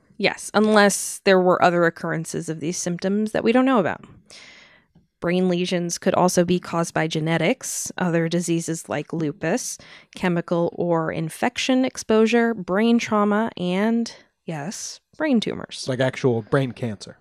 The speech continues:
Speaker 1: Yeah. One more possibility could be a standard flu.
Speaker 2: What?
Speaker 1: Mm-hmm. People died of the flu all the time.
Speaker 2: Oh, I know. People still die of the flu, but, um,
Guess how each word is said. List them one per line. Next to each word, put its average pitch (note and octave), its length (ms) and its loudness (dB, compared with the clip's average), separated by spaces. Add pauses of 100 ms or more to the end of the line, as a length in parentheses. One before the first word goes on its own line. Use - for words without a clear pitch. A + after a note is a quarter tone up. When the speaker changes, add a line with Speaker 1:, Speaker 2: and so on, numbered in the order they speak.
Speaker 1:
Yeah. - 180 -12 (1200)
One B3+ 200 2
more D#4 140 6
possibility G3+ 600 2
could B3 320 -2
be G#3+ 220 -4
a F#3 180 -2
standard G#3+ 760 4
flu. - 560 -2 (100)
Speaker 2:
What? - 240 4 (500)
Speaker 1:
Mm-hmm. G3 220 -8 (680)
People F4+ 200 -4
died F4 240 6
of E4 120 -4
the D#4 100 2
flu D4+ 260 0
all C#4+ 120 6
the C4+ 120 0
time. D4+ 440 -2
Speaker 2:
Oh, F#3+ 160 8
I A3+ 120 6
know. B2+ 240 4
People F3 260 0
still A#3 280 6
die C3+ 200 4
of A#2+ 100 -2
the A#2+ 100 -4
flu, E3 300 6
but, C3 260 -2
um, C3 400 0